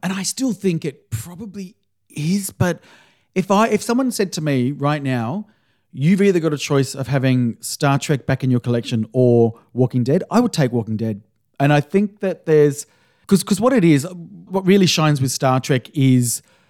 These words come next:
the layout. The layout is fantastic. It, it makes you feel good. And I actually think the rules that are in it are matched very well with the layout. If it was any more complicated,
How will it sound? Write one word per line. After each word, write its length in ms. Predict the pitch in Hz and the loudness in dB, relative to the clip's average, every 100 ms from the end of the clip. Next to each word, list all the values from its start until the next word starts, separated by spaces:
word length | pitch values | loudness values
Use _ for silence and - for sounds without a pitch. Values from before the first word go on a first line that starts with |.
| _ | _
the 160 | 139 143 | -2 0
layout. 480 | 139 127 131 180 196 | 2 2 2 0 0
The 80 | |
layout 320 | 147 156 190 160 | 2 4 4 2
is 120 | 135 | -2
fantastic. 500 | 143 127 139 131 120 | -2 -2 -2 -4 -6
It, 140 | 143 185 | -8 -6
it 60 | |
makes 280 | 175 202 - | 2 2 2
you 60 | 196 | -6
feel 480 | - _ 160 143 135 | -10 _ 4 4 4
good. 320 | 117 110 98 | 2 0 0
And 100 | 160 | 0
I 80 | 185 | 0
actually 300 | 220 - 269 | 0 -2 -6
think 260 | - 208 190 | -2 -2 0
the 80 | 147 | -2
rules 400 | 131 147 147 147 | 2 2 2 2
that 100 | 131 | 4
are 80 | 127 | 6
in 100 | 131 | 4
it 160 | 113 - _ _ - | 2 -4 _ _ -4
are 80 | 127 | 0
matched 480 | 135 139 117 - - | 2 2 0 -8 -12
very 380 | 107 131 123 117 | 0 2 4 2
well 460 | 113 113 113 117 | 4 2 2 -2
with 360 | - 120 120 - | -2 0 0 -2
the 140 | 127 127 | -2 0
layout. 500 | 120 123 151 220 220 _ _ _ | 2 2 2 -2 -4 _ _ _
If 100 | 185 | 4
it 40 | |
was 120 | 214 196 | 6 6
any 140 | 240 | 4
more 160 | 214 175 | 4 2
complicated, 760 | - 143 151 143 127 117 117 | 0 -4 -4 -2 0 0 -2